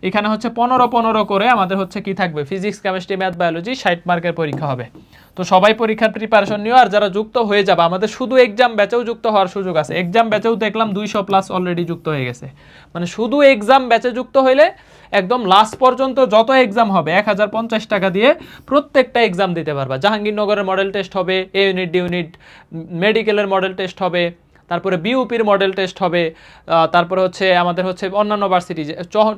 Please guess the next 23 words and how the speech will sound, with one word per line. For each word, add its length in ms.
চট্টগ্রাম 440
বিশ্ববিদ্যালয়, 580
রাজশাহী 300
বিশ্ববিদ্যালয়, 440
এগুলা 200
কিন্তু 200
মডেল 300
টেস্ট 240
নেওয়া 180
হবে। 260
তো 60
সেই 160
ক্ষেত্রে 320
তোমরা 260
কিন্তু 480
এই 200
এক্সাম 500
ব্যাচ 280
থেকে 160
ওগুলা 300
সবই 300
পেয়ে 220
যাবা 220